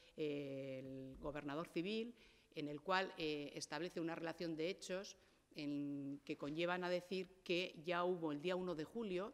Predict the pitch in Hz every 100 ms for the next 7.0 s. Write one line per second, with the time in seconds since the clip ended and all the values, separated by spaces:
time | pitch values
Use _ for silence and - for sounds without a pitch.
0 | - - - _ - - - _ 190 190
1 | 175 160 147 156 160 151 156 196 196 147
2 | - - - - 151 135 131 139 180 208
3 | 170 156 139 - 147 143 135 135 135 143
4 | 139 147 143 185 165 - 131 123 151 143
5 | 139 180 214 165 135 - - - - 156
6 | 139 139 160 165 - 139 202 220 160